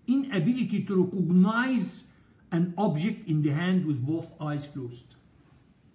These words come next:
الصحة تاج فوق رؤوس الأصحاء، لا يراه إلا المرضى. أنت ما بتمسك حاجة في إيدك بتعرفها على طول لأن السنتر سليم، بس لها سنتر، لها نعمة من الله. طيب،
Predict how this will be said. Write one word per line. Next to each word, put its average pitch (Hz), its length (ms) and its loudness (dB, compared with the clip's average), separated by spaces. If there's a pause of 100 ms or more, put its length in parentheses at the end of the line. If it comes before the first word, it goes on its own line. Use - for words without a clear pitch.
(840)
الصحة 170 540 -6
تاج 180 680 0
فوق 147 400 -4
رؤوس 143 500 -2
الأصحاء، 139 960 -6 (1000)
لا 139 320 -2
يراه 160 420 -2
إلا 143 160 -4
المرضى. 120 280 -6 (340)
أنت 262 280 -4
ما 208 180 -4
بتمسك 285 400 -6
حاجة 254 200 -6
في 190 60 -4
إيدك 240 160 -4
بتعرفها 180 420 -4
على 170 100 -4
طول 240 140 -6
لأن 180 160 -2
السنتر 202 460 -4
سليم، 175 360 -2
بس 175 240 -4
لها 254 240 -2
سنتر، 226 420 -4
لها 202 260 -4
نعمة 170 400 0
من 147 140 -2
الله. 151 420 -4 (1080)
طيب، 180 260 -2